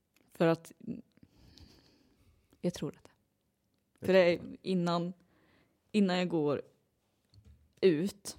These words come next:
Speaker 2: Mm. Hmm.
Speaker 1: och, eller innan vi går ut på rast.
Speaker 2: Mm.
Speaker 1: Och, alltså, såna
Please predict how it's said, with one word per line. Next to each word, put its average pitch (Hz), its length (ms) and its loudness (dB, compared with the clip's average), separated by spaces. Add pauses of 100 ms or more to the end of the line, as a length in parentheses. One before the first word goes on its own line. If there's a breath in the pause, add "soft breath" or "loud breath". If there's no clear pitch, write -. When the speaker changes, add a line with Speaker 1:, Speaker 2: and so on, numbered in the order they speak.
(160)
Speaker 2:
Mm. 131 240 -14 (2750)
Hmm. 104 200 -16 (680)
Speaker 1:
och, - 340 -2 (680)
eller 175 160 -4
innan 175 220 0
vi 160 200 4
går - 300 0
ut 139 240 -6
på - 80 -10
rast. - 420 -12 (340)
Speaker 2:
Mm. 135 260 -16 (1500)
Speaker 1:
Och, - 380 -4 (2750)
alltså, 175 220 -2
såna 156 360 -2